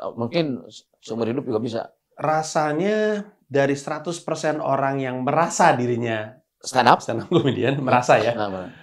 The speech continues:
Speaker 2: <laughs> Itu mungkin cuman lima belas yang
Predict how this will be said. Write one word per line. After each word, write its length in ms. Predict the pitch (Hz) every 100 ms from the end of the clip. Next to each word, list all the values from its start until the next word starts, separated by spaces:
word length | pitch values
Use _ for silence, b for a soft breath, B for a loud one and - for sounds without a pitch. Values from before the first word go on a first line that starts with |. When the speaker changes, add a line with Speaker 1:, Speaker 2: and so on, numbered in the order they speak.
| - -
Speaker 2:
<laughs> 880 | 185 - - - - - _ _
Itu 560 | 170 160 151 - 208 214
mungkin 800 | 185 170 165 151 - 233 220 208
cuman 400 | 185 170 160 151
lima 320 | 147 135 127
belas 680 | 117 123 135 147 - - -
yang 400 | 120 120 117